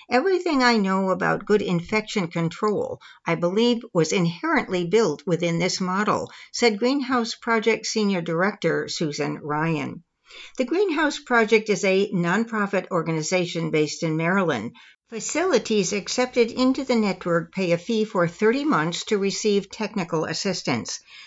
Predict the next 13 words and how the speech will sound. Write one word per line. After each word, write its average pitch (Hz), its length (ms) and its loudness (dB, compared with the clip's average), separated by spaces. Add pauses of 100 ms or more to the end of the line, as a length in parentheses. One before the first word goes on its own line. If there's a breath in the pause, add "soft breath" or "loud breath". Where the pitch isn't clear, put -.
The 233 80 2
network 294 560 0
model 175 380 2
was 175 160 0
created 180 560 0
by 175 260 0
geriatrician 185 920 -2
Bill 156 240 -2
Thomas 156 500 -2
in 170 140 -2
two 165 180 -6
thousand 160 460 0
one. 135 400 -4